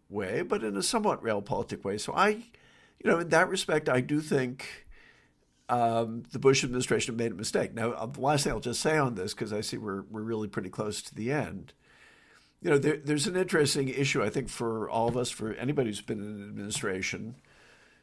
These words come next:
You know, what, what blame do you take for what happened, or what responsibility, I should say, or accountability do you take for what happened on your watch? And how much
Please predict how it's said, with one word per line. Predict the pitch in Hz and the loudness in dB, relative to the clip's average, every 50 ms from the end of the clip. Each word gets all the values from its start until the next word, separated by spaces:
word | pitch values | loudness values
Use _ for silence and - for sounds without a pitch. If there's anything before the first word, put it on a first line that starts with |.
| _ | _
You | - - | -4 0
know, | - 113 110 120 - - - - | 2 2 2 0 -2 -8 -14 2
what, | 139 139 156 156 - - - _ | 6 8 8 8 6 0 -14 _
what | - 127 143 151 156 - | 2 4 4 4 4 2
blame | - 147 135 135 139 135 120 | 0 4 6 6 6 6 4
do | 107 127 | 2 -2
you | 120 107 | -2 -2
take | 101 - 123 113 107 98 - - | 0 2 2 2 2 2 -2 -8
for | - - - - 107 | -18 -14 -12 -8 -4
what | 104 117 113 | -2 0 0
happened, | 107 123 107 107 107 - 110 101 98 101 101 101 98 - | 2 2 2 2 0 0 -2 -4 -4 -4 -6 -8 -8 -6
or | - 107 | -4 0
what | 107 117 120 - | 2 2 2 2
responsibility, | 117 - - 127 101 95 - - - 98 92 92 90 - - | 0 -4 -2 0 0 0 -2 -4 -4 -4 -4 -4 -6 -8 -10
I | 90 | -12
should | 90 - - - | -10 -10 -10 -10
say, | - - - - - _ _ - - - - - | -10 -10 -10 -12 -14 _ _ -20 -20 -20 -12 -8
or | 78 87 | -6 -4
accountability | 90 - 127 117 101 98 95 - 110 101 98 87 - - - - - _ - - - _ _ _ _ | -2 0 0 0 0 0 0 0 2 2 0 0 -4 -6 -12 -14 -18 _ -20 -20 -20 _ _ _ _
do | - | -6
you | 120 117 | -6 0
take | - 139 127 120 | 2 4 4 4
for | - - 120 | 2 0 0
what | 117 113 - | 0 2 4
happened | 139 120 113 - 120 107 98 95 - - | 4 4 4 2 0 -6 -8 -8 -10 -8
on | - 107 101 98 | -4 -2 0 2
your | 104 104 110 107 | 2 2 2 2
watch? | 101 98 95 87 80 92 117 - - - - - - - - - - _ _ _ _ _ _ _ _ _ | 0 0 0 0 0 -2 -4 -4 -4 -6 -6 -6 -10 -12 -16 -18 -18 _ _ _ _ _ _ _ _ _
And | - 107 110 117 | -4 -2 2 4
how | 123 139 | 4 4
much | 139 - - - | 2 0 -2 -4